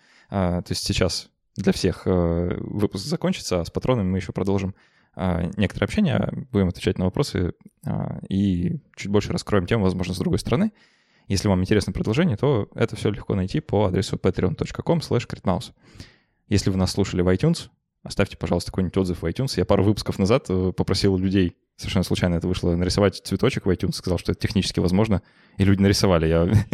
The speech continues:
<laughs> я даже, я даже удивился. А, кто-то поставил смайлик, а кто-то прям вот, знаешь, этими чёрточками,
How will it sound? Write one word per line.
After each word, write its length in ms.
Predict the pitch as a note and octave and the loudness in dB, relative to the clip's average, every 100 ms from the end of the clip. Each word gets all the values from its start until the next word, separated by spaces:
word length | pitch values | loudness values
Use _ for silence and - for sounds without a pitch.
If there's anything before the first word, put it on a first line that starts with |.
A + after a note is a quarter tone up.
| - - | 2 2
<laughs> 400 | C4+ C#4+ - - | 2 0 4 4
я 100 | A2+ | 6
даже, 380 | A#2 G#2+ G#2 G#2 | 4 4 2 4
я 120 | G2+ | 4
даже 200 | G2 G2+ | 4 4
удивился. 420 | G2+ G#2+ F#2 F#2+ - - - | 4 2 2 -2 -8 -12 0
А, 160 | F#2+ | 0
кто-то 180 | - A2 | 4 2
поставил 260 | G2+ G#2+ G2 | 2 2 4
смайлик, 320 | B2+ D3+ F#2+ | 4 2 0
а 40 | |
кто-то 220 | - G#2 | -2 0
прям 200 | F2 F#2+ | 2 2
вот, 140 | F2 - | 2 0
знаешь, 360 | F2+ G2 - | 0 0 0
этими 400 | F2 F2 E2+ F2+ | 0 0 0 -4
чёрточками, 680 | E2+ G2+ - - F2 E2+ F2 | 0 -2 -2 -4 -4 -2 -6